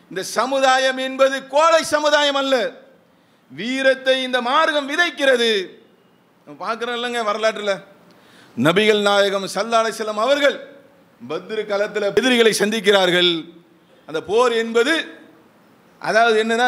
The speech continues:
திணிக்கப்பட்ட ஒரு போர் தான். நபிகள் நாயகம் ஸல்லல்லாஹு அலைஹி வஸல்லம் அவர்கள் போரை விரும்பவில்லை. இருந்தாலும் எதிரிகளால் திணிக்கப்பட்டு, அதுல முக்கியமான விஷயம் என்ன? நபிகள்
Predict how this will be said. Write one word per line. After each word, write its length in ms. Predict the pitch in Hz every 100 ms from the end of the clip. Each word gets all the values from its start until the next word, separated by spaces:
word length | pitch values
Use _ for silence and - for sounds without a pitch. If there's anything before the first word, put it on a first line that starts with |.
| 240
திணிக்கப்பட்ட 540 | 254 302 285 277 269 269 247
ஒரு 100 | 220 214
போர் 180 | 220 202
தான். 140 | 160 - - 165
நபிகள் 280 | 233 233 226
நாயகம் 280 | 226 220 196
ஸல்லல்லாஹு 260 | 214 226 233
அலைஹி 100 | 226
வஸல்லம் 180 | 233 240
அவர்கள் 240 | 233 226
போரை 200 | 269 269 247
விரும்பவில்லை. 460 | 302 302 277 262 226 - - - _ _ _ 127
இருந்தாலும் 580 | 185 233 226 226 247 240 208
எதிரிகளால் 640 | 233 254 247 240 233 220 233
திணிக்கப்பட்டு, 680 | 277 294 269 226 151 202 277 - - - _ _ _
அதுல 160 | 160 196 190
முக்கியமான 500 | 190 254 247 247 262 247
விஷயம் 300 | 226 262 247 240
என்ன? 120 | 233 247 269 262 - - - _ _ -
நபிகள் 520 | 127 165 202 220 220